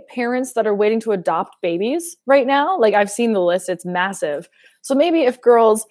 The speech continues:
started to have to at least have the baby and then you can give it up for adoption after, then they wouldn't be doing that again. And, and they wouldn't be, you know, just throwing things around, because for it to happen now, that means you didn't wear a condom,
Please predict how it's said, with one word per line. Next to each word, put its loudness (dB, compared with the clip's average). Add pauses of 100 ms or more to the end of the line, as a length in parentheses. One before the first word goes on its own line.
(200)
started 2
to -2
have -2
to -2
at 4
least -2
have -6
the -2
baby 2
and 2
then 2
you -2
can -4
give 2
it 2
up 2
for 0
adoption 2
after, -2 (360)
then 2 (180)
they 4
wouldn't 2
be 0
doing 0
that -6
again. -8 (440)
And, 4
and 2
they 4
wouldn't 4 (240)
be, 0
you -2
know, -2
just -10
throwing 0
things -2
around, -2
because -4 (220)
for 4
it 2
to 0
happen -2 (160)
now, 0
that 4
means -4
you -6
didn't 0
wear 4
a 0
condom, -4